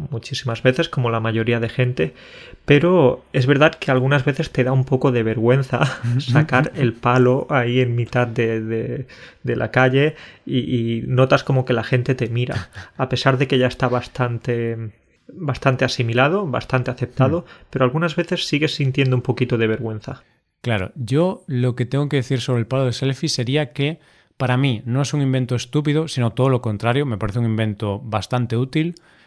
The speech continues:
Speaker 2: pero es un invento que te hace sentir estúpido.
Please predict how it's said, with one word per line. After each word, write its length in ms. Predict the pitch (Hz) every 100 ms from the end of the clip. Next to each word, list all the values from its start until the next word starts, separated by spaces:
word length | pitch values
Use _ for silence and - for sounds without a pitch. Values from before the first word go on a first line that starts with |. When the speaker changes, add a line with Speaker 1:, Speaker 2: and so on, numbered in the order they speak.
| _ _
Speaker 2:
pero 300 | - 165 196
es 140 | - 135
un 100 | 151
invento 560 | 139 143 170 180 196 - _ _ _ _
que 180 | 147 143
te 180 | - 156
hace 220 | 175 190
sentir 320 | 165 135 156
estúpido. 640 | 143 - 127 110 85 78